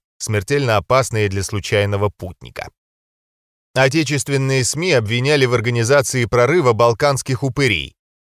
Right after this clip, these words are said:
Вообще, тут во многом обвиняли балканских упырей, и, как я понял, отчасти не без причины. Но в политику я не полез, ещё успеется в этом говне измазаться.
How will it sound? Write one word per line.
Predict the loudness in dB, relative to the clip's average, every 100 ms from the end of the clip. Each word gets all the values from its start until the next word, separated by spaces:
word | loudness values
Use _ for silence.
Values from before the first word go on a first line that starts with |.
| _ 2
Вообще, | 2 2 0 0
тут | 0 0
во | 2
многом | 2 2 2 2
обвиняли | 0 -2 -2 0
балканских | 4 2 4 0 0 -4 -4
упырей, | -2 0 -2 -4 -10 -6
и, | -2 0
как | 0
я | 2 2
понял, | 2 4
отчасти | 2 2 0 -2 -2
не | -4
без | -4 -4
причины. | -4 -4 -4 -8 -12 -20 _ _ _ -4
Но | 0
в | 2
политику | 4 2 -2 -4
я | 0 0
не | 2
полез, | 2 0 -2 -10 -14 _ -8
ещё | -6 0 2
успеется | 2 -2 -2 0 0
в |
этом | 0 0 0
говне | 0 2 0
измазаться. | 0 -2 -4 -6 -16